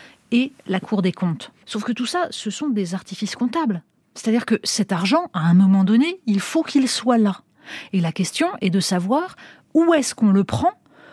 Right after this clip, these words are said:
pour pouvoir combler le manque, puisque donc, répétons-le, les cotisations de retraite, les cotisations que payent les salariés actuels couvrent soixante-cinq pour cent de ce qui va être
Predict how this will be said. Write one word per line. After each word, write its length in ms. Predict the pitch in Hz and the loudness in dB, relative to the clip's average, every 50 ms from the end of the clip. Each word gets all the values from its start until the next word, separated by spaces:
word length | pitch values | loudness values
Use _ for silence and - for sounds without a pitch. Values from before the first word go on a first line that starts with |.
| - _ _ | -20 _ _
pour 260 | - 277 269 - - | -2 -2 0 -2 -2
pouvoir 580 | - 220 247 240 226 226 240 214 185 - 104 - | -4 -2 0 2 4 4 4 4 2 -2 -6 0
combler 500 | - 226 220 208 196 240 262 330 392 - _ _ _ _ _ | 2 4 6 6 6 6 4 2 0 -4 _ _ _ _ _
le 200 | 262 220 208 208 | 4 6 8 8
manque, 440 | 202 220 277 370 - - - - - _ - - - - _ | 8 8 6 4 -2 -8 -12 -12 -14 _ -20 -20 -20 -12 _
puisque 320 | - 226 208 - - 226 202 190 - - | -2 -2 -2 2 2 2 2 2 0 -2
donc, 480 | 185 165 202 254 349 349 - - - - _ | 0 2 4 4 2 0 -6 -14 -16 -16 _
répétons-le, 640 | 165 - 175 - - 156 - - 220 247 302 349 381 - _ - _ - - - | -6 -4 -4 -2 -2 -4 0 2 2 4 2 0 -4 -8 _ -20 _ -10 2 4
les 180 | 185 190 196 | 6 6 6
cotisations 960 | - - - 320 320 - - 302 277 240 262 240 - - - - 247 226 196 - _ _ _ _ _ _ _ _ _ | 4 2 2 2 2 2 0 0 2 2 2 2 2 -2 4 6 6 6 6 4 _ _ _ _ _ _ _ _ _
de 160 | 208 165 185 185 | -2 0 2 2
retraite, 680 | 147 196 190 - - 202 190 175 - - - - - _ _ - | 2 2 0 0 0 0 0 0 -2 -8 -16 -20 -20 _ _ 2
les 120 | 185 180 | 2 4
cotisations 560 | - 269 - - 254 226 226 214 - - 220 | 4 2 0 0 0 0 0 0 2 -2 0
que 100 | - 202 | 0 -2
payent 280 | - - - 226 208 196 | -2 0 2 2 4 4
les 100 | 175 175 | 2 0
salariés 540 | - - 220 190 185 170 180 175 170 - - | 0 0 0 0 0 0 0 0 -2 -2 -6
actuels 540 | - - - - - - 202 196 233 285 320 - - - - - - - - _ | -10 -10 -8 -6 -2 0 0 0 0 -2 -6 -8 -12 -18 -20 -18 -18 -20 -20 _
couvrent 380 | - - 277 294 311 311 - - _ _ _ _ _ | -2 2 4 4 4 2 -4 -14 _ _ _ _ _
soixante-cinq 840 | - - - - 339 349 311 - - 277 254 - - 247 233 214 - | -6 -4 -2 0 0 0 0 2 2 2 2 2 4 2 2 2 2
pour 200 | - 214 - - | -4 -8 -6 -6
cent 220 | - - 247 285 - _ _ _ - - - - _ _ _ _ - | 0 0 0 0 0 _ _ _ -20 -20 -20 -20 _ _ _ _ -4
de 140 | 170 180 202 | 0 0 0
ce 140 | - - | 0 0
qui 220 | 202 - - 202 170 | -2 -2 -2 -2 0
va 100 | 190 190 | 0 0
être 240 | 208 214 - - | -2 -2 -6 -14